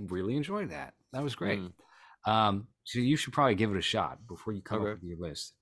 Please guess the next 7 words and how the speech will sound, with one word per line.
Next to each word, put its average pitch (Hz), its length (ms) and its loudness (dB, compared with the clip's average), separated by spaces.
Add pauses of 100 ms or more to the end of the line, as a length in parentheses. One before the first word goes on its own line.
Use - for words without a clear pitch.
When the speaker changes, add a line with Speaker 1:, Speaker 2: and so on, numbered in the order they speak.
Speaker 1:
It's - 100 -10
about 123 280 2
Speaker 2:
Yeah. 104 100 0
Speaker 1:
cancel - 300 -2
culture - 540 -12 (280)
and - 100 -6
how 90 500 -2